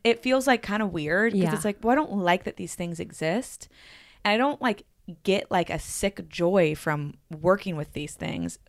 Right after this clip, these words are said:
Speaker 1: But at the same time, we do find some kind of connection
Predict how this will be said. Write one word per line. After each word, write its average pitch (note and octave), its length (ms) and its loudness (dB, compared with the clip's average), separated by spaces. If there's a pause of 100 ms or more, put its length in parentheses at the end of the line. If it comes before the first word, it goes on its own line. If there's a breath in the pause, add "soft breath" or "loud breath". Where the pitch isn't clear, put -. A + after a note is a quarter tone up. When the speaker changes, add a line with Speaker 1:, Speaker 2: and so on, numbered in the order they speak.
Speaker 1:
But G#3+ 120 -2
at - 20 -10
the G#3+ 80 -10
same C#4 340 0
time, F#3 460 -2 (200)
we G#3+ 220 2
do A3 300 2
find F#3+ 360 0
some F3+ 280 -2
kind F3 200 -2
of E3 120 -8
connection D#3+ 640 -6